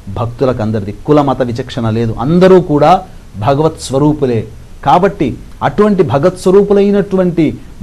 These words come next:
బంధువులకి, ముఖ్యముగా శివ బంధువులకి ఎవరైతే ఈ యొక్క అన్నదానం చేస్తారో వాళ్ళ కుటుంబాలకి, తదుపరి తరం వాళ్ళకి అన్నపానాదులకి లోటు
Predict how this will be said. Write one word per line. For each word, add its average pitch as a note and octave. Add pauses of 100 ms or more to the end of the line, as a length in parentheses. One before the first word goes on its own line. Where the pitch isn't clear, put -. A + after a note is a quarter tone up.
(120)
బంధువులకి, F3+ (140)
ముఖ్యముగా C3 (440)
శివ G3+ (120)
బంధువులకి E3 (340)
ఎవరైతే C#3+ (580)
ఈ -
యొక్క A#2 (120)
అన్నదానం C3+
చేస్తారో A2+ (160)
వాళ్ళ C3 (280)
కుటుంబాలకి, D3 (100)
తదుపరి D#3+ (1120)
తరం D3+
వాళ్ళకి A#2 (220)
అన్నపానాదులకి B2+
లోటు B2